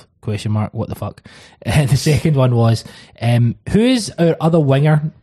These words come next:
n-, sorry, who is our other, other winger now, assuming Jota always starts?" So, obviously there's rotation, uh, as you'd imagine, but for example, let's just say on January the second, um, and then obviously there's,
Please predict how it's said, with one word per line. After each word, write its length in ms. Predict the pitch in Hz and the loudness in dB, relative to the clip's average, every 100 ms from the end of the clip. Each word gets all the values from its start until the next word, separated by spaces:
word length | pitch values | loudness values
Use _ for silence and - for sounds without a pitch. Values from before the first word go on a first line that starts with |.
| _ _ _ _ _ _ _ _ _ 139 | _ _ _ _ _ _ _ _ _ -2
n-, 220 | 123 - | -2 -2
sorry, 260 | - 127 104 | -4 -6 0
who 100 | 135 | 2
is 120 | 190 | 2
our 80 | 185 | 2
other, 240 | 147 139 - | 2 0 0
other 200 | 135 135 | 2 2
winger 320 | 123 127 135 131 | 2 0 0 0
now, 240 | 135 131 - | 2 2 0
assuming 540 | 113 143 131 131 104 | -4 -2 0 -2 -2
Jota 340 | 127 120 - | 0 0 0
always 280 | - 113 113 | -2 -2 -2
starts?" 600 | - 110 101 - - - - _ - - - - | -4 -6 -8 -8 -12 -14 -16 _ -20 -20 -20 -16
So, 380 | - 135 117 - - - - - _ _ _ _ _ | -2 0 0 -4 -16 -20 -20 -20 _ _ _ _ _
obviously 300 | 196 175 165 | 0 2 2
there's 200 | 143 120 | 2 2
rotation, 560 | 127 - 113 - 135 156 _ - | 0 -2 -4 -2 -2 -4 _ -10
uh, 140 | 98 | -6
as 160 | 110 110 | -2 -2
you'd 100 | 113 | -2
imagine, 460 | 104 98 95 127 170 | -4 -6 -6 -8 -8
but 380 | 143 131 - - - _ _ | -4 -2 -4 -10 -20 _ _
for 340 | - - 190 190 | -14 0 0 2
example, 420 | - 165 156 160 | 0 0 2 2
let's 200 | 156 - | 0 0
just 200 | 156 - | -4 0
say 440 | 147 135 127 120 - - | 0 2 0 -2 -8 -2
on 340 | 135 131 127 113 | 0 0 -2 -8
January 500 | - 139 135 143 135 | -2 0 2 2 4
the 80 | 131 | 2
second, 640 | 123 123 113 - 135 101 - _ _ _ _ _ _ _ _ _ _ _ | 0 0 0 0 -2 -4 -12 _ _ _ _ _ _ _ _ _ _ _
um, 260 | 107 107 104 | -6 -4 -2
and 100 | 117 | 0
then 100 | 117 | 0
obviously 380 | 123 131 117 104 | 0 -2 -6 -4
there's, 320 | 101 95 | -4 -6